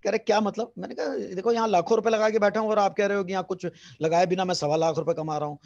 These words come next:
आप अपनी गवर्नमेंट जॉब छोड़ रहे हो।" वो बैंगलोर एयरपोर्ट पे एयर ट्रैफिक कंट्रोल मैनेजर थे, पच्चीस हजार रुपए की जॉब को छोड़ के फुल टाइम कर रहे थे, सवा लाख का चेक दिखा रहे थे मुझे। मैंने कहा, कह रहे, "ये देख चेक देख ले।" मैंने कहा, "चेक तो कंप्यूटर से", उस टाइम कंप्यूटर का भी था कि प्रिंट आउट निकाल के बनाए जा सकते थे, तो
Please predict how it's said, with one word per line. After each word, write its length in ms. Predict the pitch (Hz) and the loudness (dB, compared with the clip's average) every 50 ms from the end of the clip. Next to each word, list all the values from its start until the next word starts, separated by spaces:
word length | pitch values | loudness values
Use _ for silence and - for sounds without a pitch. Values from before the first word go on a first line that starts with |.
| - - - 135 | -20 -12 -4 0
आप 200 | 151 165 160 170 | 0 2 2 2
अपनी 220 | 156 151 175 175 | 0 0 -2 0
गवर्नमेंट 380 | 143 147 151 156 165 175 165 135 | 2 2 2 2 2 0 -2 0
जॉब 200 | 147 151 165 156 | 0 -2 -2 -2
छोड़ 240 | - 156 151 147 | -2 -4 -2 -2
रहे 100 | 147 147 | -2 -2
हो।" 60 | 143 135 | -4 -4
वो 200 | 147 147 165 165 | -6 -6 -6 -4
बैंगलोर 460 | 135 147 156 170 180 202 208 202 196 | -2 -2 -2 0 0 0 0 0 0
एयरपोर्ट 400 | 190 190 185 185 185 185 180 180 | -2 -2 -2 -2 -2 -4 -2 -2
पे 60 | 196 180 | 2 2
एयर 340 | 180 180 - - 156 170 170 | 2 2 2 0 -2 -2 0
ट्रैफिक 340 | - 170 165 165 180 175 | 0 0 -2 -2 -2 -4
कंट्रोल 240 | - 156 151 170 170 | -4 -4 -4 -4 -4
मैनेजर 340 | 160 151 143 143 147 165 151 | -4 -4 -4 -2 0 -2 -2
थे, 400 | - 156 160 - - _ _ _ _ _ _ _ _ _ _ _ _ - | 0 -2 -4 -4 -6 _ _ _ _ _ _ _ _ _ _ _ _ -6
पच्चीस 260 | 170 165 - 220 214 | -6 -4 -2 -2 -2
हजार 180 | 180 202 196 196 | 2 2 2 2
रुपए 140 | 196 196 - | 2 0 -4
की 60 | 190 | 0
जॉब 220 | 156 175 175 180 | 2 2 2 2
को 80 | 185 202 | 2 -2
छोड़ 260 | - - - 185 196 | -4 -2 -4 -2 -2
के 100 | 196 208 | -2 -2
फुल 180 | 165 - 180 180 | -4 -2 -2 0
टाइम 180 | 185 185 185 | 0 0 0
कर 120 | 170 165 156 | 0 0 0
रहे 80 | 170 | 0
थे, 120 | 170 202 185 | -2 -2 -2
सवा 220 | - 175 165 165 | -2 0 0 0
लाख 140 | 165 156 147 | 0 0 -2
का 100 | - 160 | -2 -4
चेक 180 | - 156 143 | -4 -4 -6
दिखा 200 | 120 113 92 98 | -6 -8 -8 -8
रहे 120 | 95 101 101 | -8 -8 -10
थे 100 | - 101 | -12 -12
मुझे। 220 | 98 87 95 104 _ _ - | -16 -16 -18 -20 _ _ -14
मैंने 180 | 180 190 220 | -12 -10 -6
कहा, 160 | 208 226 220 | -4 -4 -4
कह 340 | 196 - _ _ _ - 175 | -4 -6 _ _ _ -2 0
रहे, 80 | 190 202 | 2 2
"ये 60 | 202 | 2
देख 140 | 190 190 - | 0 0 -2
चेक 220 | - 170 160 139 | -2 -2 -2 -2
देख 160 | 123 123 123 | -4 -10 -8
ले।" 80 | 131 143 | -8 -10
मैंने 140 | 147 180 202 | -10 -6 -4
कहा, 100 | 240 220 | -4 -4
"चेक 200 | 226 - 214 208 - | -2 -2 -4 -4 -2
तो 60 | 226 196 | -4 -4
कंप्यूटर 440 | - - 185 175 160 175 170 185 | -2 -2 -4 -4 -4 -4 -6 -6
से", 200 | 170 156 202 185 - _ _ _ _ | -6 -4 -6 -6 -8 _ _ _ _
उस 120 | - 156 - | -12 -8 -4
टाइम 120 | 190 185 | -4 -4
कंप्यूटर 360 | - 175 170 170 165 170 185 | -4 -4 -6 -4 -4 -4 -2
का 120 | 180 185 180 | -2 0 0
भी 140 | 185 180 | 0 -2
था 160 | 175 - 170 170 | -2 -2 -4 -4
कि 120 | 165 180 | -4 -6
प्रिंट 280 | 175 - 160 165 156 170 | -8 -8 -8 -4 -2 0
आउट 140 | 160 160 | 0 0
निकाल 260 | 160 156 147 151 151 151 | -2 -2 -4 -4 -4 -4
के 80 | 160 | -4
बनाए 280 | 147 143 143 143 143 147 | -6 -4 -4 -4 -4 -2
जा 120 | 143 139 | -4 -4
सकते 280 | 131 - 127 - - 135 | -6 -6 -10 -12 -12 -12
थे, 120 | 113 139 | -10 -10
तो 180 | 127 127 123 | -12 -12 -12